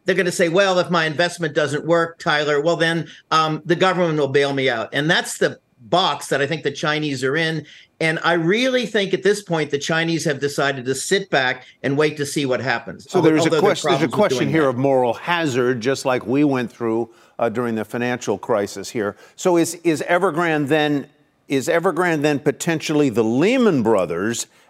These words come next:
Speaker 2: as opposed to the other banks that the U S did, uh, uh, cash infuse or capital infuse back in the, in the, uh, in the financial crisis?
Speaker 1: That's a great question. I think that Evergrande is the canary in the coal mine.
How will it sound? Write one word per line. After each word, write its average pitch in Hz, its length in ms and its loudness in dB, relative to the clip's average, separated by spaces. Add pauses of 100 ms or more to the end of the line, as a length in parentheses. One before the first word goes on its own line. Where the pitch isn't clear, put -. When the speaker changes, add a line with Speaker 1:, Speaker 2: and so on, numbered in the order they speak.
(140)
Speaker 2:
as 131 200 2
opposed 151 720 2
to 135 240 0
the 127 180 0
other 165 360 4
banks 120 440 -2
that 117 160 -2
the 127 80 -2
U 127 240 2
S 127 300 0 (400)
did, 165 560 2 (200)
uh, 110 340 2 (280)
uh, 113 240 -2 (200)
cash 135 340 0
infuse 110 560 -2
or 107 80 -4
capital 110 460 -2
infuse 95 540 -6 (300)
back 107 240 0
in 107 100 -6
the, 101 140 -10 (480)
in 101 160 -10
the, 95 220 -6
uh, 87 140 -6 (340)
in 101 100 -12
the 98 120 -14 (500)
financial 113 320 -8
crisis? 80 300 -10 (720)
Speaker 1:
That's 139 220 -4
a 139 40 -4
great 120 280 -4
question. 92 580 -8 (120)
I 110 120 -4
think 135 480 -6
that 110 220 -4
Evergrande 123 640 -4
is 107 360 -6
the 101 180 -4
canary 131 480 0
in 113 80 -2
the 110 60 -4
coal 156 260 2
mine. 156 480 0